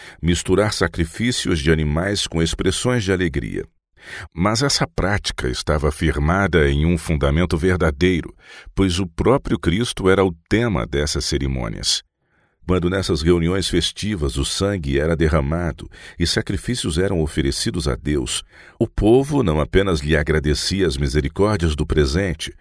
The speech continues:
mas lhe agradecia a promessa de um Salvador. E com isso expressava a verdade de que sem o derramamento de sangue do Filho de Deus,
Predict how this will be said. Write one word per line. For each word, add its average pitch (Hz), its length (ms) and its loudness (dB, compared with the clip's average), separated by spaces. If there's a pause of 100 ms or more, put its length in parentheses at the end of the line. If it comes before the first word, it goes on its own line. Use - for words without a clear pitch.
(340)
mas 87 220 2
lhe 95 260 -2
agradecia 98 640 2
a 85 40 -4
promessa 90 640 0
de 78 120 -4
um 73 80 0
Salvador. 65 800 -4 (480)
E 160 60 0
com 135 200 -2
isso 151 240 0
expressava 76 640 -2
a 69 40 0
verdade 73 640 -2
de 69 120 -4
que 78 120 -4
sem 104 240 -2
o 95 40 -2
derramamento 78 600 0
de 69 140 -2
sangue 98 400 -2
do 71 120 -4
Filho 107 400 -4
de 80 120 -2
Deus, 85 500 0